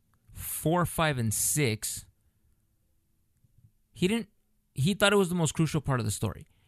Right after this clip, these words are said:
He didn't really have intentions of releasing one, two, three, seven, eight, and nine. I mean, but here we are today, and these movies are coming out. But his whole vision was to just get the most crucial part of the story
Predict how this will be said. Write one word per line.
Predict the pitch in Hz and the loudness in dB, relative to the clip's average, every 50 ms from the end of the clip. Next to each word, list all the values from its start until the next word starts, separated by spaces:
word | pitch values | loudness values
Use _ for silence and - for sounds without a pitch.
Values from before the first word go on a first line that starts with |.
| _ - | _ -4
He | - 165 | -2 0
didn't | 156 175 190 208 185 | 0 0 0 0 0
really | 180 190 185 180 | 0 0 0 0
have | 175 175 165 | 0 0 0
intentions | 160 147 131 - 151 147 135 135 127 113 | 0 -2 0 0 0 0 0 0 -2 -2
of | 113 107 | -2 -2
releasing | 120 117 113 110 - 101 95 | -2 -2 -2 -2 -2 -2 0
one, | 95 98 95 | 0 0 -2
two, | 98 107 104 | -2 -4 -8
three, | - - 110 95 92 95 - 143 - - _ _ _ - | -8 -8 -8 -6 -6 -6 -6 -8 -10 -14 _ _ _ -8
seven, | - - 123 113 113 107 | -4 -4 -2 0 0 -2
eight, | 101 98 - | -2 -4 -2
and | 98 110 110 | -2 0 0
nine. | 120 127 120 - - - - - _ _ _ _ _ _ _ _ _ | 0 -2 -4 -6 -10 -12 -16 -18 _ _ _ _ _ _ _ _ _
I | - 135 | -2 -2
mean, | 139 139 131 | 0 0 -2
but | 113 131 117 | -2 -2 -2
here | - - 135 131 | -2 0 0 0
we | 127 131 123 | 0 0 0
are | 117 107 | 0 -2
today, | - - 107 123 160 131 87 - - - _ _ _ _ - | -2 -2 -2 0 0 -2 -2 -6 -12 -20 _ _ _ _ -4
and | - 127 | -2 0
these | 139 139 127 | 0 2 0
movies | 151 170 156 151 127 | 0 0 -2 -2 -4
are | 120 | -4
coming | - 120 107 107 117 | -2 -2 -2 -2 -2
out. | 143 139 - - _ _ _ _ _ _ _ _ | -2 -4 -4 -8 _ _ _ _ _ _ _ _
But | - 151 151 135 - - _ _ _ _ _ _ _ _ _ _ _ _ _ _ _ - - - - | -2 0 0 0 -2 -6 _ _ _ _ _ _ _ _ _ _ _ _ _ _ _ -20 -20 -20 -8
his | - 175 196 202 185 | -2 0 0 2 2
whole | 196 208 196 | 2 0 0
vision | 147 139 190 202 170 165 143 | 0 0 -2 0 0 -2 -2
was | 135 123 - | -2 -4 -4
to | 123 | -6
just | 120 127 139 131 | -8 -8 -8 -6
get | - 160 151 - | -6 -6 -6 -4
the | 151 | -4
most | 147 139 123 - - | -2 -2 -4 -4 -6
crucial | - - 170 156 135 165 147 | -6 -6 -4 -2 -2 -4 -4
part | - - 156 151 147 | -2 -2 -2 -2 -2
of | 135 117 | -2 -2
the | 104 104 | -2 -4
story | - - - - 185 202 202 175 123 104 92 90 - | -4 -6 -4 0 2 2 2 2 2 0 -4 -6 -10